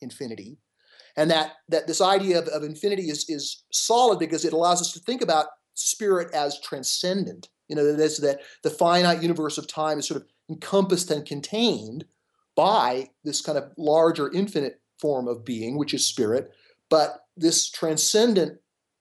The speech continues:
infinite spirit is also immanent within the universe. That's one of the tenets of, of panentheistic theology, which, as I argue in the book, is, is central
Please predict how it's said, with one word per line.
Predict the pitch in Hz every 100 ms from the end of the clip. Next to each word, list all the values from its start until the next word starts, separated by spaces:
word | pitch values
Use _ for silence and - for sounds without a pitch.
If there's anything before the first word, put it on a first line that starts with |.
| _ -
infinite | 170 160 127 127 -
spirit | - 147 123 139
is | 151
also | 180 190 180 175
immanent | 226 240 160 139
within | 175 185 254
the | 208
universe. | 143 117 113 135 -
That's | 156 151
one | 165
of | 151
the |
tenets | 147 147 143 143
of, | 131 -
of | 123 - _ _
panentheistic | - 151 143 - 156 165 160 127 135 - 123 -
theology, | 123 135 131 98 107
which, | 120 123
as | 117
I | 117
argue | - 131 127 120
in | 110
the |
book, | 110 110 110
is, | 107 -
is | 113
central | - 147 139 - 101 104